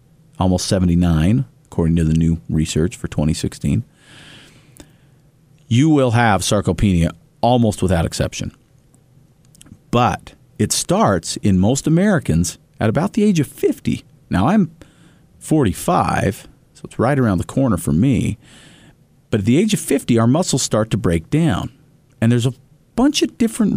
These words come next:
reasons for this, but one of the biggest reasons might be that we just eat not quite enough protein as we get older.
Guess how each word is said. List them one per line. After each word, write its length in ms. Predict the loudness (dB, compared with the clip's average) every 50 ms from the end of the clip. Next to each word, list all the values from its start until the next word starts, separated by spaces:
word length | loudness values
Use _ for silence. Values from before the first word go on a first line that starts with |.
| 2 2 4
reasons 600 | 2 4 4 4 4 2 2 2 2 0 0 -2
for 220 | -4 -4 -2 -2 0
this, 520 | 0 0 0 0 0 0 -2 -2 -6 -10 -14 -18 -20 -20 _ _ _ _
but 100 | -4 -2
one 140 | 0 0 2
of 60 | 2
the 80 | 0 0
biggest 480 | 0 0 0 2 2 2 2 2 2
reasons 480 | 2 2 4 2 2 2 2 2 2 2
might 340 | 2 2 2 2 0 0 0
be 200 | 0 2 2 2
that 100 | 2 2
we 140 | 2 0 0
just 400 | 0 0 0 0 0 -2 -4 -2
eat 400 | 0 2 2 2 0 -2 -4 -2
not 360 | 0 2 2 2 0 -2 -4 -6
quite 260 | -4 -2 0 2 2
enough 340 | 2 0 0 -2 -4 -8 _
protein 600 | -6 -2 -2 -2 -2 -4 -2 -2 0 2 2 0 -2 _ _ _ _ _ _ _ _ _
as 360 | -4 -2 0 0 -2 -2 -2
we 120 | -2 -2 0
get 320 | 0 0 0 0 -2 -4 _ _
older. 580 | -2 0 2 2 2 2 2 0 -2 -6 -6 -12